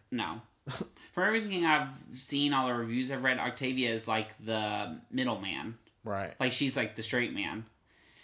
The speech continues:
Speaker 1: But that's okay. Also, the woman that Taraji P. Henson plays is still alive.
Speaker 2: Oh, yeah.
Speaker 1: I didn't realize that. She's, like, ninety something.
Speaker 2: Did you know that those women put him on the moon? Or
Speaker 1: Yeah.
Speaker 2: helped?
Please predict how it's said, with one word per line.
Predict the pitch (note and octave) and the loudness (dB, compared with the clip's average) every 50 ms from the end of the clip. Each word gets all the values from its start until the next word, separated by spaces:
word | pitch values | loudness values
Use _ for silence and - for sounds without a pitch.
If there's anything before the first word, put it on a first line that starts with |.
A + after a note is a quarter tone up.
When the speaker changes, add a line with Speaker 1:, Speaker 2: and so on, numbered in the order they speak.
| - - - _ _ | -20 -20 -20 _ _
Speaker 1:
But | D3+ D#3 | -2 2
that's | F3 F#3+ F#3 - | 4 4 4 2
okay. | G3 F#3 - A3+ F#3 - A2 A2+ - - _ _ _ _ - - | -2 -2 -2 -2 -2 -2 -2 -6 -10 -14 _ _ _ _ 4 6
Also, | E3 F#3+ - - E3 C#3+ | 6 6 6 4 4 4
the | C3 C3+ C3 | 4 2 2
woman | B2+ C3+ D#3 F3 E3 | 2 4 4 4 4
that | - - | 4 2
Taraji | - C3+ C3+ C3+ C3+ B2+ | 2 0 0 2 0 -2
P. | A#2+ B2+ | 0 0
Henson | A#2+ B2+ C3 - C3 A#2 | 0 0 0 -2 -4 -4
plays | - C3 C3+ C3+ A#2 | -4 -4 -4 -4 -2
is | G#2 G#2 | -2 -2
still | - - A2 G2+ | -2 0 -2 -2
alive. | G2 G2 F#2+ F#2+ G2+ G2+ G2+ F2+ C2+ B1+ - - - - _ - | -4 -6 -6 -6 -4 -4 -4 -4 -6 -6 -10 -16 -18 -20 _ 4
Speaker 2:
Oh, | - D#3+ F3+ D#3+ | 6 8 8 8
yeah. | D3+ D#3 E3 E3 C#3 C3 - - _ | 8 6 4 4 4 0 -4 -8 _
Speaker 1:
I | - A#2+ | -2 -2
didn't | A#2 F#2 F2 | -2 -2 -4
realize | G#2+ A2 G#2+ G#2 - | -4 -4 -4 -4 -6
that. | G2 F2+ E2+ - - - - | -6 -6 -8 -8 -10 -14 -10
She's, | - - B2+ A#2 A#2+ | -8 -6 -4 -2 -2
like, | A2 G#2+ G#2 | -2 -4 -4
ninety | G#2+ G2 G2 G#2+ A#2 A2+ G#2 G2+ | -8 -6 -4 -4 -4 -4 -4 -6
something. | G2+ - F#2+ F#2 F#2 - - F2+ F2+ F2+ - - - | -6 -8 -8 -8 -10 -12 -12 -12 -12 -12 -12 -10 -4
Speaker 2:
Did | - C#3+ | -2 0
you | D3+ D#3 | 4 8
know | D3+ D#3 | 10 10
that | D#3 D3 - | 10 10 8
those | C#3 C3 B2 A#2+ | 6 6 6 4
women | B2+ C3 C3 B2+ B2+ | 4 4 4 2 4
put | - C3+ A#2+ | 4 4 4
him | B2+ B2 A#2+ | 4 4 2
on | A#2 | 2
the | A#2 | 2
moon? | A2+ A2+ A2+ A2+ A#2+ C3 C3 C3 - _ - - - | 0 0 0 0 0 -2 -4 -8 -14 _ -20 -6 0
Or | - A#2+ B2 | 2 4 6
Speaker 1:
Yeah. | B2 A2+ A2+ A#2 | 6 6 4 4
Speaker 2:
helped? | G#2+ G2 - - | 2 -2 -8 -10